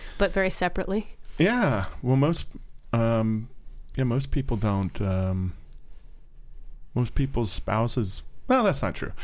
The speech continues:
Speaker 2: I was gonna say most of them aren't in the business, but a lot of them are.
Speaker 1: It's Los Angeles. I can't imagine that to be true. <laughs>
Speaker 2: Yeah, well, it, it's funny. I've had people tell me, um, like,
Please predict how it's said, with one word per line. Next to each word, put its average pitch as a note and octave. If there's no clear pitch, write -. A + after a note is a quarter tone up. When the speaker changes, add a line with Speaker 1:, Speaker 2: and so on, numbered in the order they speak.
Speaker 2:
I -
was C#3+
gonna E3
say D3+
most A#2+
of A#2
them A2+
aren't G#2
in G2+
the F#2
business, F#2+
but F2+
a F3
lot C3
of F#2
them E2+
are. F2
Speaker 1:
It's E2+
Los A3
Angeles. F#3+
I F#3
can't F3+
imagine G3
that G#3
to G#3
be F3+
true. -
<laughs> -
Speaker 2:
Yeah, B2
well, A#2+
it, E3
it's D3
funny. F#3
I've B2+
had C3
people B2+
tell G#2+
me, G2+
um, F2+
like, F#2